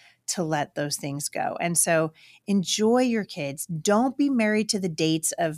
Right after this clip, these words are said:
you know, December twenty-fifth or January one or whatever it is. Uh,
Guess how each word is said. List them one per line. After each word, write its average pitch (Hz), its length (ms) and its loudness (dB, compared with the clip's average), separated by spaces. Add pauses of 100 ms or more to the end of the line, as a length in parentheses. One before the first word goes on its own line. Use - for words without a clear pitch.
(100)
you 175 80 -8
know, 165 120 -4
December 165 440 -2
twenty-fifth 160 720 -2
or 160 80 -2
January 160 680 0
one 147 380 -4
or 143 100 -6
whatever 160 320 -4
it 151 100 -4
is. 143 260 -2 (440)
Uh, 151 300 -4